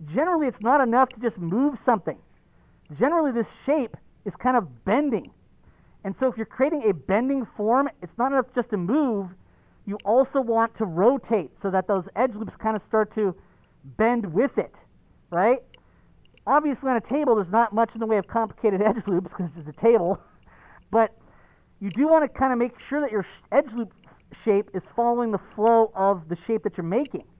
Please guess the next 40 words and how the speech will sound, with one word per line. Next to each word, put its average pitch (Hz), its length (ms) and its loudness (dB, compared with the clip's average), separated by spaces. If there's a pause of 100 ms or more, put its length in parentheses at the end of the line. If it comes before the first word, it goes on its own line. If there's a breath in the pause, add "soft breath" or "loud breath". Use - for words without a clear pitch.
(100)
right? 202 300 0 (920 soft breath)
As 180 100 -10
we 214 100 -4
build 262 280 -2
more 254 140 2
complicated 247 440 -2
models, 226 280 0
particularly 220 460 -6
spaceship 240 420 -2
later 202 160 -2
in 190 40 -6
the 180 100 -10
term, 180 200 -6
we're 170 180 -2
really 196 540 2
gonna 190 160 -4
dive 180 240 2
into 170 100 -4
that 151 140 -4 (180)
much 165 300 -4
more. 185 420 -2 (420 soft breath)
That's - 140 -12
one 233 160 -2
of 233 60 0
the 214 60 -4
reasons 202 340 -6
why 190 140 2
that's 185 160 0
our 185 120 0
more 180 280 -2
advanced 175 520 -4
project 156 320 -2
for - 60 -12
the 143 80 -8
term, - 240 -12 (300)
right? 165 300 -4 (1400 soft breath)
So 208 80 -4
I'm 285 120 2
gonna 294 140 2
hit 269 80 -8